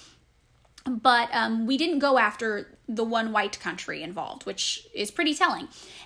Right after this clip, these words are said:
And this idea about Germany, for example, is a pretty good example because it perfectly encapsulates the racism built into our deportation policies.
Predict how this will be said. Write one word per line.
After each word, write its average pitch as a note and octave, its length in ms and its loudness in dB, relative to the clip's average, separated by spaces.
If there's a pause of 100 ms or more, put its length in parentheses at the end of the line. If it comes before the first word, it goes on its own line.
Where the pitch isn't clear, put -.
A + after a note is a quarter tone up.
(140)
And C#4+ 300 4
this D4 240 -2
idea D4 320 0
about A#3+ 480 2
Germany, C4+ 340 2
for A3+ 140 -4
example, G#3+ 480 -6
is A3+ 120 -6
a - 40 -12
pretty F#4+ 180 -2
good G4 120 -2
example C4+ 360 -2
because A#3 260 -6
it B3+ 180 -2
perfectly F#4+ 600 -2
encapsulates A3+ 800 -2
the A3+ 120 -4
racism A3 580 -4
built G#3+ 200 -4
into A3+ 360 -4
our G#3+ 100 -2
deportation A3 540 -4
policies. - 540 -6